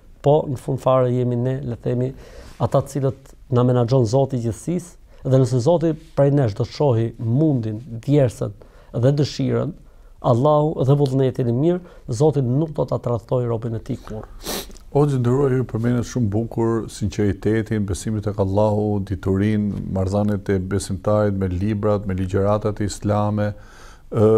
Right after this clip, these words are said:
Speaker 2: ndetën në xhami, gjithashtu shoqërinë me, me, me njerëzit e mirë. Po kush janë shkaqet të cilët njeriu e çojnë, e, i aprishin istikamën dhe e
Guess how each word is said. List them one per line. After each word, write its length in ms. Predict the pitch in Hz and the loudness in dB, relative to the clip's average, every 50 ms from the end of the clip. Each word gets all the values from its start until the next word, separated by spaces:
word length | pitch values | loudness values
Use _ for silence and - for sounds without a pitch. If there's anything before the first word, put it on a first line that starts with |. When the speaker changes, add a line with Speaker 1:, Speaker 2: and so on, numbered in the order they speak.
| 110 110 110 - - - - - 113 101 92 | 4 2 0 -4 -8 -8 -6 -4 -2 -2 0
Speaker 2:
ndetën 360 | 92 98 110 113 110 - 113 113 | 2 2 2 2 2 2 0 0
në 80 | 110 104 | 0 2
xhami, 380 | 104 110 107 107 104 110 120 123 120 120 120 113 101 | 2 2 4 4 4 2 2 0 0 -2 -4 -4 -2
gjithashtu 540 | 110 131 135 151 135 113 - - - 123 123 123 123 113 - - | -2 -2 0 0 0 -2 -2 -4 -2 -2 0 0 0 -2 -2 -6
shoqërinë 420 | 101 - - 104 113 120 120 113 | -6 -2 0 2 2 2 2 2
me, 140 | 110 104 107 101 - 50 - 101 101 107 | 2 0 0 -2 -4 -6 -6 -4 -2 -2
me, 80 | 107 107 107 104 101 95 | 0 0 0 0 -2 -2
me 220 | 95 98 101 101 101 | -2 -2 0 0 0
njerëzit 400 | 107 113 107 101 107 104 - 107 | 0 0 0 -2 -2 -2 0 0
e 60 | 104 | 2
mirë. 220 | 104 104 101 92 85 - - - - - - - | 2 2 0 -2 -4 -6 -12 -20 -20 -20 -16 -12
Po 140 | - 104 - | -12 -8 -4
kush 160 | - 165 160 | -2 0 2
janë 160 | 151 123 - - | 2 2 0 -2
shkaqet 560 | - - - 151 165 160 - - 160 156 - - - - - | -4 0 2 2 2 2 2 0 -2 -2 -4 -10 -14 -8 -6
të 80 | 123 - - | -6 -4 -2
cilët 260 | - 147 151 139 117 113 | -2 0 0 0 0 0
njeriu 460 | 113 113 123 135 147 160 156 151 147 147 147 - - - | 0 0 0 0 -2 -2 -2 -2 -4 -6 -8 -12 -10 -6
e 140 | 123 110 - | -6 -6 -6
çojnë, 400 | - - 139 143 139 139 - - | -4 -2 -2 0 0 0 -2 -2
e, 140 | - 101 104 - - 113 | 0 0 0 0 -2 0
i 80 | 110 107 | 0 0
aprishin 480 | 98 - - 143 139 139 - 131 120 | 0 0 -2 -4 -4 -4 -4 -4 -4
istikamën 640 | 113 104 - - 101 - - 131 131 123 120 104 101 | -4 -4 -4 -8 -8 -4 0 0 0 2 0 0 0
dhe 80 | 104 101 | 0 -2
e 80 | 95 | 0